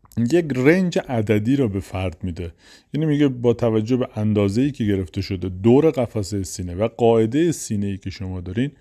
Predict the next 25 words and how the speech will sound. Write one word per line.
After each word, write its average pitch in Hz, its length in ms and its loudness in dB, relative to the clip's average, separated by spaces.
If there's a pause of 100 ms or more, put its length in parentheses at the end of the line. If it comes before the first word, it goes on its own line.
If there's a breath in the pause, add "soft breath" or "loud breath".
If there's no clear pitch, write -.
(600 soft breath)
پروتز 135 600 4
از 123 280 0
این 190 200 0
سایز 175 520 -2
تا 185 140 4
این 190 180 2
سایز 151 360 -2
می‌تونیم 110 420 -2
بذاریم، 90 420 -12 (260)
یعنی 127 320 2 (300)
از 117 160 -2
کوچکترین 110 760 0
سایزی 156 440 0
که 165 100 -6
می‌شه 160 220 -6
گذاشت 147 380 -2
و 123 40 -4
به 107 100 -2
شما 110 300 -2
می‌گن 156 400 -2 (380 soft breath)
تا 185 140 4
بزرگترین 127 520 2
سایزی 101 400 -4
که 95 80 -12
می‌شه 90 300 -12